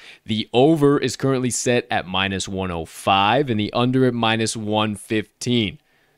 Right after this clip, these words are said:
So both favorites, obviously one more in a dog spot, but neither one going to pay out at plus money at this point in time.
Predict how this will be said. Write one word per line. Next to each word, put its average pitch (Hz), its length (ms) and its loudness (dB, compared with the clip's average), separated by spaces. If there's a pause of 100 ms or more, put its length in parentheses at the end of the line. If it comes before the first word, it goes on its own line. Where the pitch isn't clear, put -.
So 85 160 -12
both 98 280 -4
favorites, 120 760 -2 (200)
obviously 98 400 -2
one 95 260 -6
more 95 240 -6
in 92 60 -6
a 92 200 -8 (360)
dog 123 320 2
spot, 87 440 -4 (180)
but 92 120 -8
neither 101 240 -4
one 104 300 -4
going 95 200 -6
to 90 60 -6
pay 101 200 -4
out 92 160 0
at 87 100 -10
plus 95 300 -6
money 104 300 -2
at 90 120 -6
this 92 160 -8
point 87 280 -8
in 78 60 -18
time. 101 360 0